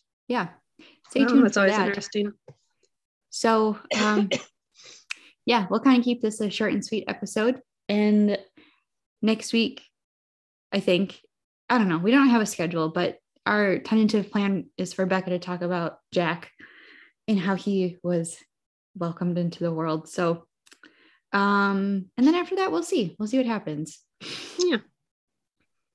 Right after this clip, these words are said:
Speaker 1: So
Speaker 2: Fly by the seat of our pants, 'cause you guys know we would never plan anyway. So
Speaker 1: No, we don't.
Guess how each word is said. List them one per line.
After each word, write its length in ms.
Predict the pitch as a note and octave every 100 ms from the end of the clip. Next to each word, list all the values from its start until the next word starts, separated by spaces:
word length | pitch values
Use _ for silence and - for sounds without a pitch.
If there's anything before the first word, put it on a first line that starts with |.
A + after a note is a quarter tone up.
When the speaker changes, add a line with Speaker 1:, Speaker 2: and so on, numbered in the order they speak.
| _ - G#4+ B4+ A#4+ G4+ D#4
Speaker 1:
So 260 | - - D4+
Speaker 2:
Fly 180 | D4
by 160 | C#4 A3
the 60 | A3
seat 160 | C4
of 60 | A3+
our 80 | A3
pants, 340 | A3+ A3 G#3
'cause 260 | - A3+ G#3+
you 80 | A3
guys 240 | G#3+ G3
know 180 | F#3+ F#3
we 120 | F3+
would 140 | F#3 F#3
never 240 | F3+ F#3+
plan 320 | F3 G3+ G3
anyway. 440 | A3 A#3 G3+ G3 A3
So 220 | - A3+
Speaker 1:
No, 380 | A3 E3 F3+ C4+ -
we 140 | G3
don't. 340 | F3+ A2 -